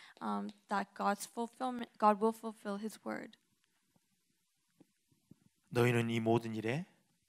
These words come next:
Speaker 2: 증인이라.
Speaker 1: you are a witness.
Speaker 2: 저는 여기에, 어, 어마어마한 답을 얻었어요.
Speaker 1: This is where I received a lot of answers.
Speaker 2: 그럼 왜 제자들이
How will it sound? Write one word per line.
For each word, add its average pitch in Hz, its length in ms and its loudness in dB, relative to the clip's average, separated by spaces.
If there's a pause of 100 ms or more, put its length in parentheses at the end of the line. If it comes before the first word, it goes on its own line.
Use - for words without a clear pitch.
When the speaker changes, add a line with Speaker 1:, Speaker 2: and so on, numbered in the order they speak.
Speaker 2:
증인이라. 85 480 -10 (420)
Speaker 1:
you 226 400 -4
are 220 160 -4
a 202 60 -4
witness. 226 720 -8 (320)
Speaker 2:
저는 117 320 -8
여기에, 120 560 4 (420)
어, 110 380 -14 (220)
어마어마한 135 480 2
답을 - 260 -14
얻었어요. - 360 -18 (440)
Speaker 1:
This 285 240 0
is 320 140 -4
where 214 320 4
I 202 300 -2
received 208 480 -8
a 196 60 -4
lot 202 200 -2
of 196 100 -12
answers. 208 420 -14
Speaker 2:
그럼 147 280 6
왜 165 300 10
제자들이 143 600 4